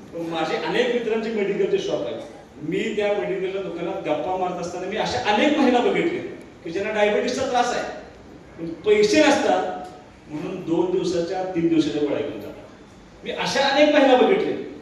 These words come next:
की मुलांचे फी भरायला पैसे नसतात. त्या महिलांना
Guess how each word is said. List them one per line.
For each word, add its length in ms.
की 60
मुलांचे 500
फी 120
भरायला 280
पैसे 240
नसतात. 340
त्या 140
महिलांना 920